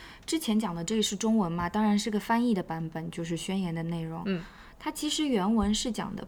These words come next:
Speaker 1: “purge” 这个词。
Speaker 2: 大清洗。
Speaker 1: <laughs> 对，它其实不是一个清理的意思，它有扫除这种。
Speaker 2: 是一个非常暴力的词汇，其实。
Speaker 1: 对。
Speaker 2: 所以也是一个想和艺术史的传统以及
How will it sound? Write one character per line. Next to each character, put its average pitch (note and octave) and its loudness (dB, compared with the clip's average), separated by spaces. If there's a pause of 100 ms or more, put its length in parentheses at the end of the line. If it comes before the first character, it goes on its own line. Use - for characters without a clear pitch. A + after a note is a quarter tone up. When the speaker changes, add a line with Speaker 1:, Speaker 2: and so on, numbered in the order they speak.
Speaker 1:
“purge” F#3 -6 (120)
这 E4+ -4
个 D4+ 0
词。 - -4
Speaker 2:
大 E3 0
清 D#3 -6
洗。 - -8 (520)
Speaker 1:
<laughs> - -4
对， A#3 4
它 A#3+ -4
其 C#4 -4
实 D4 0
不 C#4 -4
是 D4 -2
一 - -4
个 C4+ -2
清 B3+ -2
理 G#3+ 4
的 E3 0
意 F#3 0
思， F3 -12
它 F3 -6
有 F3+ 0
扫 E3 -2
除 F3 -4
这 A3+ -4
种。 F3 -4 (240)
Speaker 2:
是 - -2
一 - 4
个 F#3+ 0
非 G3 0
常 G3 2
暴 F#3+ 4
力 E3 2
的 D#3 -6
词 - -10
汇， - -4
其 - -8
实。 - -6
Speaker 1:
对。 G3+ 6 (420)
Speaker 2:
所 - 0
以 F#3 6
也 D#3+ 4
是 - 0
一 E3 2
个 E3 6
想 D#3 2
和 D3+ 0
艺 E3 2
术 E3+ 0
史 D#3 0
的 D3+ 4 (380)
传 D#3 0
统 D#3+ 0
以 D#3 2
及 C#3+ -2